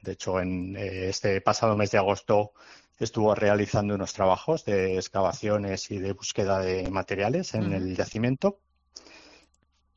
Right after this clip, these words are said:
Speaker 1: Luego, eh, siguiendo con la parte cultural, tenemos exhibiciones, eh, de grupos, eh,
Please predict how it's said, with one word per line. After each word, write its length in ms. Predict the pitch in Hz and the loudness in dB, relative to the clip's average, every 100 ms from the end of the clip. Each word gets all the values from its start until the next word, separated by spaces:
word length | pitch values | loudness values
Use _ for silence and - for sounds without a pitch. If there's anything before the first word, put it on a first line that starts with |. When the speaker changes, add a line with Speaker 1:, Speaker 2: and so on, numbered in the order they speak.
| _ - - | _ -14 -4
Speaker 1:
Luego, 560 | 113 117 120 120 120 - | 2 4 6 6 4 4
eh, 880 | 117 107 104 101 101 101 98 98 101 98 _ _ _ _ _ _ _ _ _ _ _ - _ | 2 4 4 4 4 4 0 -4 -6 -10 _ _ _ _ _ _ _ _ _ _ _ -20 _
siguiendo 440 | - - 101 104 101 | -8 -4 -2 0 2
con 80 | 107 | 2
la 120 | 107 | 2
parte 240 | 107 - | 0 0
cultural, 560 | 104 104 110 110 104 92 _ _ _ | -4 -4 0 2 2 0 _ _ _
tenemos 440 | - 95 98 104 104 | -4 -2 0 -2 -2
exhibiciones, 920 | - 110 110 - 127 117 92 - - | -2 -2 -2 0 2 2 0 -4 -6
eh, 320 | 90 90 85 | -4 -2 -2
de 180 | 90 87 | -2 -2
grupos, 640 | 95 98 - 107 98 - | -2 -2 2 2 2 -2
eh, 580 | 104 98 92 95 92 98 | -2 0 0 0 -2 -6